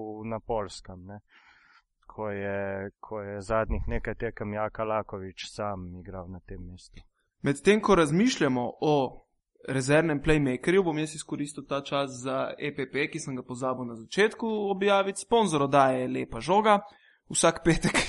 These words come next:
Speaker 2: <laughs> imajo različne happeninge in dogodke v svoj-, na svoji lokaciji v Tivoliju, zraven, eh, bivšega hrama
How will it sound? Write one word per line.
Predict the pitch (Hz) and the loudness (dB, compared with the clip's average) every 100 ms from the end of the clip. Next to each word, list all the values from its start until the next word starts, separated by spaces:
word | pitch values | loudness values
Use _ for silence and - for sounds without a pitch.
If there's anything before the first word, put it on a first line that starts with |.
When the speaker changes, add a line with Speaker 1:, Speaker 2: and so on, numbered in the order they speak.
| 208 185 - 180 | 4 4 4 2
Speaker 2:
<laughs> | - - - 247 - | -2 -14 -10 -8 0
imajo | 170 190 165 156 151 147 - - 175 | 2 4 4 4 4 2 0 -10 -6
različne | 156 165 165 254 - 196 160 151 | 2 4 6 6 6 6 6 6
happeninge | - 202 202 180 180 156 156 | 6 6 6 2 2 0 -2
in | 151 | -2
dogodke | 160 147 170 170 - 143 131 - | -2 2 2 2 0 -2 -2 -4
v | - - 160 151 135 - _ _ _ - - | -6 2 6 6 4 0 _ _ _ -14 -6
svoj-, | - 160 151 139 | 2 4 6 4
na | 156 170 | 4 6
svoji | 165 - 165 147 | 6 6 6 6
lokaciji | 139 143 143 139 - 127 - - | 4 6 6 6 0 -2 -4 -6
v | 127 120 | -6 -4
Tivoliju, | - 233 220 196 170 | 2 4 6 6 6
zraven, | 143 143 135 127 127 | 6 6 6 2 -2
eh, | 123 117 - - - | -4 -6 -6 -6 -8
bivšega | 135 147 143 131 127 | 2 2 2 -4 -4
hrama | 143 135 123 117 | 0 2 2 -4